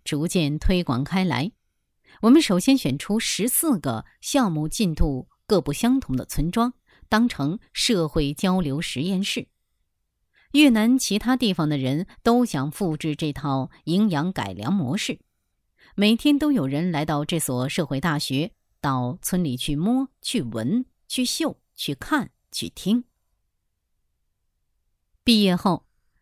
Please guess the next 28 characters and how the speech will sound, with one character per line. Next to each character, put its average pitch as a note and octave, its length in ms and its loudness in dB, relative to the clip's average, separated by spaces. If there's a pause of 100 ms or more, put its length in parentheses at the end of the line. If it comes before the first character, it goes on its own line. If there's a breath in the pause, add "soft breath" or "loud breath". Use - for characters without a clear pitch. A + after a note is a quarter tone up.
(120)
这 D4+ 260 6
些 A3+ 200 0
人 G3 300 0
回 F3 180 -2
到 G3+ 160 0
自 B3 320 2
己 A#2 260 -8
的 D3 140 -6
村 C4+ 280 4
子， G#3+ 200 -2 (220)
认 A#3+ 320 6
真 A#3+ 220 4
执 A3+ 320 -2
行 E3 360 -2
这 D#3 160 -2
套 C3+ 160 -4
办 C3+ 240 -2
法， - 320 -8 (140)
直 D#3 160 -4
到 C3+ 320 -2
取 B2+ 240 -4
得 C3 140 -4
成 E3 280 -2
果。 F#2+ 380 -8 (640 soft breath)
这 D#4+ 140 4
个 C4+ 100 4
项 C4+ 240 6
目 C3+ 260 0